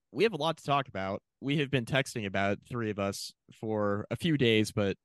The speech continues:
we've been kinda getting our thoughts together as far as how we wanted to approach this. This is,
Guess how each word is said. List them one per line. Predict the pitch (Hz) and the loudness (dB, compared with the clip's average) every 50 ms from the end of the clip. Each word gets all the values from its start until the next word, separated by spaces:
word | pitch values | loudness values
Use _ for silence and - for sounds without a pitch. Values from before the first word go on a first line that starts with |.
| _ _ _ _ _ _ | _ _ _ _ _ _
we've | - 110 113 107 - | -8 -8 -8 -6 -6
been | 117 104 101 | -8 -8 -6
kinda | - 123 117 104 95 | -4 -2 -2 -2 -2
getting | 92 - 113 104 101 101 98 | -2 -2 -2 -2 0 -2 -2
our | 95 90 | -4 -4
thoughts | - - 104 98 98 - - | -4 -4 -4 -4 -4 -4 -8
together | - 95 92 95 92 92 95 95 95 90 | -10 -6 -6 -6 -4 -4 -6 -6 -4 -6
as | 90 87 - - - | -6 -8 -12 -12 -6
far | 107 104 95 90 | -4 -4 -2 -2
as | 92 - | -4 -4
how | - 101 98 | -2 -2 -2
we | 95 95 | -2 -2
wanted | 98 95 95 92 92 87 87 | -4 -4 -4 -4 -6 -8 -8
to | - - 95 | -6 -6 -6
approach | 90 - - 113 101 95 - - | -4 -2 2 2 2 2 2 0
this. | - 95 92 87 - | 0 0 0 2 2
This | - 113 - - 104 | 0 -2 -2 -2 -2
is, | 98 85 - - | -4 -4 -4 -8